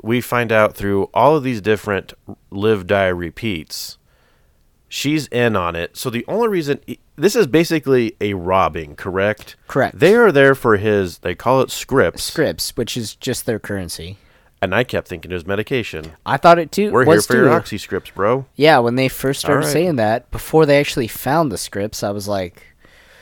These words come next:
Speaker 2: "Okay, they're super into drugs. This is the future. It's something to keep 'em alive or something."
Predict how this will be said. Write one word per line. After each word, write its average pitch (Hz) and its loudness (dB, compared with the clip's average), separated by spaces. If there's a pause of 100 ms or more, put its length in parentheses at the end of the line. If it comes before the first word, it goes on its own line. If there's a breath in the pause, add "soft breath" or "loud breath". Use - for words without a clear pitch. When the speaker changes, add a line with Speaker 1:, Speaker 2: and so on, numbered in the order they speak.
(180 soft breath)
Speaker 2:
"Okay, 185 2
they're 143 0
super 175 -2
into 160 0
drugs. 160 2 (300)
This 151 -2
is 160 -8
the 147 -2
future. 143 2
It's 113 -2
something 151 0
to 147 -2
keep 175 -2
'em 156 0
alive 160 6
or 113 -2
something." 92 -8